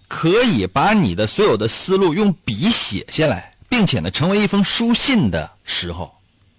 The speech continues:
你会发现这是一个非常不容易的事情。你看现在电视台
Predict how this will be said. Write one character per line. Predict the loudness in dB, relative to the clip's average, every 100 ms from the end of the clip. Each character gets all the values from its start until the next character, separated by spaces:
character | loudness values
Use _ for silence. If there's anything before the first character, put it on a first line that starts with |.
| _
你 | -2
会 | 0
发 | 0 -2
现 | -2 -4 -6 _ _ _ -20 -16 -2
这 | -2
是 | 0 -2
一 | 0
个 | 0 0 -6 _ _ _ _ _ _ _
非 | -20 -8 0 2 2 -2
常 | -4 -6 -8 -4
不 | -2
容 | 0 0 2
易 | 2
的 | 0
事 | -6 -10
情。 | -12 -18 _ _ _ _
你 | -6 -2
看 | 0
现 | 0
在 | 0
电 | 0 0
视 | 0
台 | 0 -2